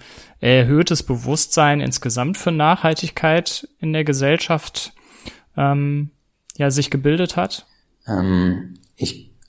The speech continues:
Speaker 2: also für mich wirkt es absolut so. Ähm,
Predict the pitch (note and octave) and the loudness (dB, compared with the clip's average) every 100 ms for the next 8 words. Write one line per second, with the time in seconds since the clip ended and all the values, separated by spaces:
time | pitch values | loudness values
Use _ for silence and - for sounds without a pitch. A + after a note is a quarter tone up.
0 | - A2 G2+ G2+ A2+ A2+ B2+ A2+ A2+ - | -4 -2 -2 0 2 4 4 4 2 2
1 | A#2 - - A2+ - F#2+ G2 G2 G#2+ A#2 | -2 -2 -2 -2 0 0 -2 0 2 2
2 | B2 - - - - G2+ G2 G2 F#2+ G2 | 0 -8 -18 -12 -2 2 2 2 0 -2
3 | G2 - | -4 -12